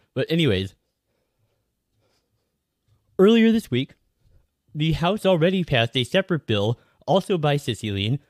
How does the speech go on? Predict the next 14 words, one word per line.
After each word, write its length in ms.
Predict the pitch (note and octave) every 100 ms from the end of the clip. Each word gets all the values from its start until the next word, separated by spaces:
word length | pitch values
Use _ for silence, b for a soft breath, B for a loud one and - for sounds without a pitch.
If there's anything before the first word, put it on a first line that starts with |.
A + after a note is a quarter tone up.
| _
that 160 | - C#3
would 180 | D#3 D#3+
create 420 | - C#3+ C#3 B2+
an 220 | C3+ C#3 C3
active 480 | A#2+ A#2+ - F3+ D#3
shooter 400 | - D3 D3+ C#3+ C#3+
alert 340 | A2 A2 G#2
program 500 | - E3 C3+ B2 C#3+ b b
similar 480 | - G#3+ A3 G3+ G3
to 260 | - - A2+
the 200 | B2+ B2
Amber 320 | B2 A#2+ B2+
Alert 400 | C#3 D3 G#2 F#2
system. 540 | - F3 F#3 - F2